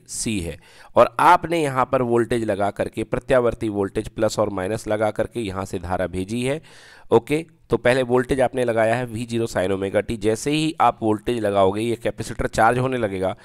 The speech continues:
और चार्ज होने के लिए ये क्या करेगा, अपने आप से धारा चलाना शुरू कर देगा। आइए,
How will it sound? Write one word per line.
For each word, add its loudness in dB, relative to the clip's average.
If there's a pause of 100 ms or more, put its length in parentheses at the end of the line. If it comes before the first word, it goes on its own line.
(320)
और 2
चार्ज 6
होने 0
के -6
लिए -2
ये -2
क्या -2
करेगा, -4
अपने -6
आप -4
से -8
धारा -2
चलाना -6
शुरू -4
कर -10
देगा। -14 (300)
आइए, -2